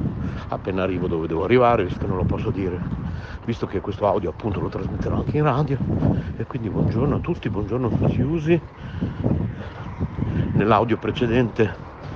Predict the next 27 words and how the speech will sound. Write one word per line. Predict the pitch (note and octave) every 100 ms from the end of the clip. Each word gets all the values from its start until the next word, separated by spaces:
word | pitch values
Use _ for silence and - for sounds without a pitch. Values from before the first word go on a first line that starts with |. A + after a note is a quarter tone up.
| - - - - -
mi |
sono | - G#2
rivolto | G2+ G2+ F#2+ A#2+
direttamente | A2 A2 F#2 G#2+ A2 A2+
a | A2+
te | E3 F3 D#3 -
per | A#2
ringraziarti | G#2+ G#2+ - G2+ -
ancora | G2+ A2 A2
una | G#2
volta | A2 -
per | -
il | G#2+
consiglio | G2+ G#2 - C#3+ D3+ D3 - - - - -
sulla | B2+ A2
respirazione | A#2 - A#2+ G#2+ - D3+ D#3+
che | -
sto | - A2
cercando | A#2+ B2 A2+
di | A2+
praticare | - A#2 - B2 A#2+ -
quando | B2+ C#3 C#3
me | B2+ A#2
ne | A#2
ricordo, | B2 - G2 G2 G#2+ A2+
eh, | A#2 - - - - -
perché | B2 A2+ - G#2